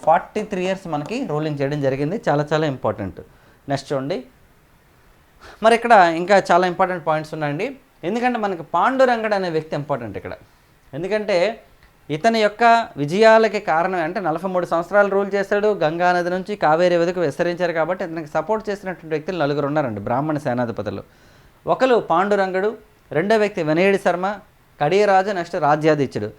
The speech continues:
వీళ్ళలో పాండురంగడు చాలా ఫేమస్ అండి. ఈయన ఏడు వందల నలభై ఎనిమిది సంవత్సరంలో అద్దంకి శాసనాన్ని వేయించాడండి. అద్దంకి శాసనం యొక్క పాపులారిటీ ఏంటి, స్పెషాలిటీ ఏంటంటే మనకి తెలుగులో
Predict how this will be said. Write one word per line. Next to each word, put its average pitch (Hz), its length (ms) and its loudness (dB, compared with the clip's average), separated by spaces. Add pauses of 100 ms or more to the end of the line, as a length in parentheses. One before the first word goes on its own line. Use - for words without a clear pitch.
(260)
వీళ్ళలో 233 500 4
పాండురంగడు 226 720 0
చాలా 160 120 -2
ఫేమస్ 160 400 -6
అండి. 185 180 -2
ఈయన 170 320 0
ఏడు 160 260 2
వందల 202 180 0
నలభై 160 260 -4
ఎనిమిది 180 180 -8
సంవత్సరంలో 165 440 -4
అద్దంకి 208 520 -2
శాసనాన్ని 156 480 -4
వేయించాడండి. 120 580 -8 (720)
అద్దంకి 202 380 -4
శాసనం 208 380 -4
యొక్క 190 140 -6
పాపులారిటీ 175 640 -2
ఏంటి, 165 200 -4
స్పెషాలిటీ 160 500 -2
ఏంటంటే 151 280 -4
మనకి 151 560 -4 (380)
తెలుగులో 208 540 2